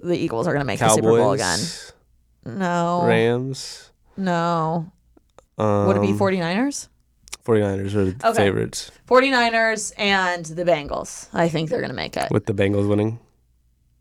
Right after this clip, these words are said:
Speaker 1: Yeah, but I, oh, part of me is like, the Chiefs probably are gonna be back in the
Speaker 2: This is what happens every year is people wanna get cute and pick somebody besides the Chiefs, and then it's just the
Speaker 1: So should I just, like,
Speaker 2: Chiefs.
Speaker 1: stick with the Chiefs?
Speaker 2: Yeah.
Speaker 1: Versus the Bills? Is that a wor-, world?
Speaker 2: No.
Speaker 1: Is there a world?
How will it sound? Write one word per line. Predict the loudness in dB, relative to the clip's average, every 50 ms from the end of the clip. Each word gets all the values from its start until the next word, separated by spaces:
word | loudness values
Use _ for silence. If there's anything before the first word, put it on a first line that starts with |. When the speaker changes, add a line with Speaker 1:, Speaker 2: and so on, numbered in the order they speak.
| _ _ _ _ -8
Speaker 1:
Yeah, | -4 -2 0 0 0 -2 -6 -2 2
but | 6 6 6 6 4 -4
I, | -4 -4 -2 -2 -4
oh, | -6
part | -2 -2 -2 -2
of | -2
me | -2 -4
is | -2 0
like, | 0 0 0 -2
the | -6 -6
Chiefs | -6 -4 -2 0 0 0 -2 -2 -8 -8
probably | -4 -2 0 0 0 0 -2 -2
are | -4 -6
gonna | -6 -6 -6 -4
be | -2 0 0 0 0 -2 0 2
back | 2 2 2 0 -4
in | -6 -4 -4
the | -2 -2 0 0 -2 -2 -4 -6
Speaker 2:
This | -10 -10 -2
is | 2
what | 2 4
happens | 6 6 4 4 4 2
every | 2 2 2 2
year | 2 4 2
is | 2 0 -4
people | -2 -2 -2 0 2 2 2 2 2 -2 -4
wanna | -2 0 0 2 0 0
get | 0 -2 -4 -2
cute | -2 0 0 0 0
and | -2 -4 -2
pick | -2 -2 0
somebody | 0 2 2 2 0
besides | 0 0 0 0 0 0 -2
the | -6
Chiefs, | -6 -2 0 0 0 0 0 0
and | 0 0
then | 0
it's | 0 -2
just | -4 -4 -4 0
the | 0
Speaker 1:
So | 0
should | 2 2 2 2
I | 2
just, | 2 2 2
like, | 2 2 0
Speaker 2:
Chiefs. | -2 -4
Speaker 1:
stick | -4 -4 -4
with | -4 -4
the | -4 -4
Chiefs? | -4 -2 0 2 4 4
Speaker 2:
Yeah. | 4 4 2 -2 -4 -6 -8 -12 _ _ _ _ -4
Speaker 1:
Versus | -2 -2 0 0 -4 -8
the | -8
Bills? | -4 -2 0 2 0 0 -2 -4 -8
Is | -4
that | -2 -2 -2
a | 0
wor-, | -2 -2 -2 -4 -6 -8 _ -6
world? | -4 -2 -2 -2 -2 -2 0
Speaker 2:
No. | 0 2 2 2 2
Speaker 1:
Is | 0 0
there | -2 -2
a | -2
world? | 0 -2 -2 -4